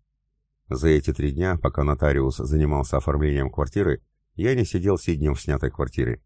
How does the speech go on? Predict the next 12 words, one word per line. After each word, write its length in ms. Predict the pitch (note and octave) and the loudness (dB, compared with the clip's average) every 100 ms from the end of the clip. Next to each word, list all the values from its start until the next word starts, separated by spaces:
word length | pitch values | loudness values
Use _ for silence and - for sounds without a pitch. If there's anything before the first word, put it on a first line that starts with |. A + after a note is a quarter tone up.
| _ _ _ _ _ | _ _ _ _ _
Купил 320 | - F#2+ C3+ | -2 0 -2
себе 320 | - F2+ F2+ - | -2 0 0 0
несколько 460 | F2 - C#2+ D2 | -4 -2 -4 -4
комплектов 520 | - C#2+ D#2+ - C#2 | -6 -2 -2 -4 -4
одежды, 480 | D2 C#2+ G2+ F2 E2 - - | -2 0 0 0 -4 -6 -12
от 180 | B1 | -6
домашней, 500 | B1 C#2+ D2+ - D2 | -2 0 0 -2 -4
включая 460 | C2+ - D2+ - C#2+ | -4 -6 -6 -2 -4
халат, 380 | - D#2 E2 _ _ _ _ | -2 0 0 _ _ _ _
до 120 | D2+ | 0
выходных 400 | D2+ D2+ D2 F2 | 2 2 2 0
костюмов, 520 | - C2+ - C2 B1 | 0 -2 0 0 -2